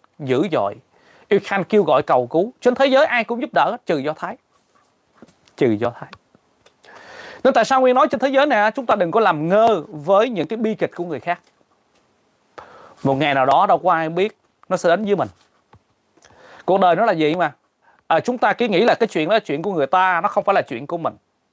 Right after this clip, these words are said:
À, ngày xưa, nhất là người Việt Nam chúng ta hay thường có một cái quan điểm đó. Thấy, ờ, một cái gì bất công ở xã hội,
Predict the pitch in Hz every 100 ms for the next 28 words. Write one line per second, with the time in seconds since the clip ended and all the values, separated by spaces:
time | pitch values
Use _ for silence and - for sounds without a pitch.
0 | _ _ _ _ _ - 151 156 175 208
1 | - 277 277 269 262 226 _ _ - 269
2 | - 202 196 190 190 185 196 226 233 277
3 | 214 214 214 175 160 226 262 202 196 175
4 | 131 - - _ _ _ _ - 208 277
5 | 320 208 196 190 190 185 175 147 214 208
6 | 160 156 240 196 185 196 208 175 120 131
7 | 147